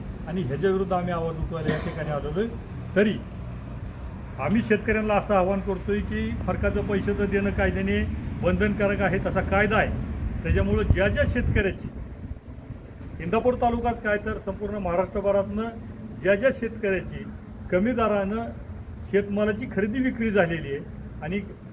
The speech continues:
आधारभूत किमतीचा कायदा पाळला गेलेला नाही, तर अशा शेतकऱ्यांनी त्यांच्या जी बिलं आहेत, ती जपून ठेवावी, त्यांनी त्या बिलाच्या झेरॉक्स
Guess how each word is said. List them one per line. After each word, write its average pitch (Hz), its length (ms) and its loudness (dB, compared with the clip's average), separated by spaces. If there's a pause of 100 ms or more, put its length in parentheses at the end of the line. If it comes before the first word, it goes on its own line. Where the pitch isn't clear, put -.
(140)
आधारभूत 214 380 2 (100)
किमतीचा 196 360 2
कायदा 180 360 4
पाळला 202 300 2
गेलेला 160 360 0
नाही, 139 160 -6 (480)
तर - 40 -10 (140)
अशा 151 220 -2 (100)
शेतकऱ्यांनी 175 680 -2 (920)
त्यांच्या 196 580 2 (400)
जी 196 60 -2
बिलं 220 260 6
आहेत, 190 120 4
ती - 360 -8
जपून 196 340 0
ठेवावी, 196 380 4
त्यांनी 190 220 -2
त्या 202 160 -2
बिलाच्या 190 380 -2
झेरॉक्स 165 360 -2